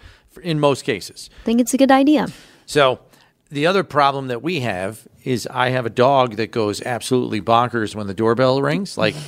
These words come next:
Speaker 1: <laughs> rips the house apart racing to the front door.
Speaker 2: <gasps> Do you guys
Speaker 1: So
Speaker 2: have to put a sign on the
Speaker 1: Yes.
Speaker 2: door that says, "Do
Speaker 1: I
Speaker 2: not ring the doorbell"?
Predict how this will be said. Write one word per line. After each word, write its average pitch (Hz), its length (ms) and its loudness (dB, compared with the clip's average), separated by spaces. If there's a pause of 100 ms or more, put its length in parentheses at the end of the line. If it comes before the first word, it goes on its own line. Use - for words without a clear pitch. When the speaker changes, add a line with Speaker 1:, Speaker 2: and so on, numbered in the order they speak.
(220)
Speaker 1:
<laughs> - 320 -8
rips 131 380 0
the 123 120 0
house 127 240 0
apart 113 320 -2
racing 120 340 -2
to 117 100 -4
the 110 60 -4
front 113 260 -2
door. 127 240 4
Speaker 2:
<gasps> - 520 -4
Do 226 80 -2
you 208 60 -2
guys 233 180 6
Speaker 1:
So 214 40 2
Speaker 2:
have 220 140 2
to 226 80 -4
put 196 160 -8
a 202 60 -4
sign 185 300 -10
on 190 100 -14
the - 40 -8
Speaker 1:
Yes. 185 160 2
Speaker 2:
door 208 80 -6
that 202 100 -8
says, 190 220 -10
"Do 190 160 -8
Speaker 1:
I 156 100 2
Speaker 2:
not 185 100 -4
ring 190 200 -8
the 185 80 -8
doorbell"? 190 240 -4